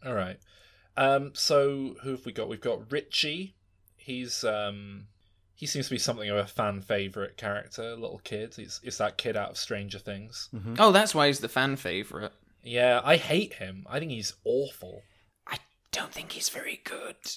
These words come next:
Speaker 2: Oh,
Speaker 3: Yeah.
Speaker 2: I like
Speaker 1: I, I,
Speaker 2: him.
Speaker 1: I, I, I honestly, I watched this film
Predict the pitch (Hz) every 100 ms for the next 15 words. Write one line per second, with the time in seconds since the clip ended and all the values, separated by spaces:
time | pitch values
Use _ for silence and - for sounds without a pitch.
0 | - 440 440 151 143 139 135 139 139 143
1 | - 143 135 135 135 131 151 - - _
2 | _ - 156 160 160 160 165 170 175 139
3 | 135 135 139 170 - 175 - - 135 117
4 | 135